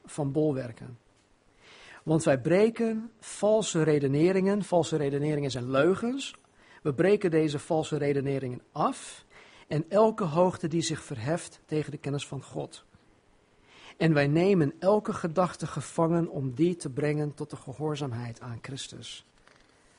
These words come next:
Die had ik van de week nog, vorige week nog met iemand gedeeld. En dat is zo'n, voor, voor velen is dat zo'n eye-opener van: "Ja, hey, gebed, dat is mijn wapen."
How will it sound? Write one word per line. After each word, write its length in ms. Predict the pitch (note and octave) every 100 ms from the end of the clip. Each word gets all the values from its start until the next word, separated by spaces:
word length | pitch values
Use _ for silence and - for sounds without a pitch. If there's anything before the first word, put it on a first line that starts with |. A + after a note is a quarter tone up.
| _ _ _ _ - _ -
Die 100 | D#3
had 80 | D3+
ik 100 | -
van 140 | D#3
de 60 | D3+
week 200 | F3 E3
nog, 220 | C#3+ -
vorige 280 | D3 D3+ A#2
week 140 | E3+
nog 100 | E3
met 80 | C3+
iemand 240 | - B2+ A2+
gedeeld. 380 | B2 G#2 G2+ - _ _ - - - - _ _ _ _ _ _ _ _ _ _ _ _ _ -
En 100 | E3+
dat 120 | E3
is 100 | D3
zo'n, 160 | A3+
voor, 180 | A3+ A3
voor 160 | - F#3+
velen 280 | A3+ A#3+ A3+
is 80 |
dat 120 | F3+ -
zo'n 300 | A3 A#3+ -
eye-opener 880 | G#3 B3+ A3 F3 D#3+ C3+ C#3 G3+ - _ _ _ _ _ _ _ _ _
van: 240 | _ F#3 F3
"Ja, 460 | E3 C4+ F#3 G#2+ - _ _ _ _ _ _ _ _ _ _ _ _ _ -
hey, 380 | B3 C#3+ A#2 - _ _ _ _ _ _
gebed, 640 | - F#3+ F3 B3 - - _ _ _ _
dat 320 | C#3 G#3 A3+
is 160 | - D#3
mijn 160 | D#3 C3+
wapen." 560 | B2+ A#2 A2 A2+ B2